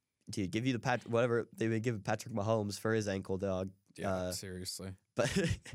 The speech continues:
Speaker 1: <laughs> yeah, it was. I was talking so much trash. Like,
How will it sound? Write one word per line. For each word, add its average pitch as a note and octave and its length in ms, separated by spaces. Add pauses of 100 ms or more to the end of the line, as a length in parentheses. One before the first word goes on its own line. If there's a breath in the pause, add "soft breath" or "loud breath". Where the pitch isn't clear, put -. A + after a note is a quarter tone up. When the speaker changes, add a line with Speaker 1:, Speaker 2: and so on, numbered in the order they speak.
Speaker 1:
<laughs> - 400
yeah, D3 280
it B2+ 140
was. D3 680 (220)
I C3 100
was F3 140
talking D#3 340
so C3 380
much A2+ 340
trash. F#2 520 (300 loud breath)
Like, G2+ 240